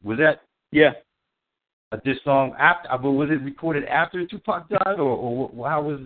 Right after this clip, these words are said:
Speaker 1: how, what, how did the story go on that?
Speaker 2: I think it's been claimed that it was recorded, um, beforehand, but it's kinda hard to bel-, to believe that, unless
Speaker 1: Yeah.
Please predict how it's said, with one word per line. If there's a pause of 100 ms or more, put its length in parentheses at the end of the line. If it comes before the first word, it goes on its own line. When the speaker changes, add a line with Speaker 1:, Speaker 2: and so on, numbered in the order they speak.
Speaker 1:
how,
what, (180)
how
did
the
story
go
on
that? (920)
Speaker 2:
I
think
it's
been
claimed
that
it
was
recorded,
um,
beforehand,
but
it's (120)
kinda
hard
to
bel-, (120)
to
believe
that, (440)
unless
Speaker 1:
Yeah.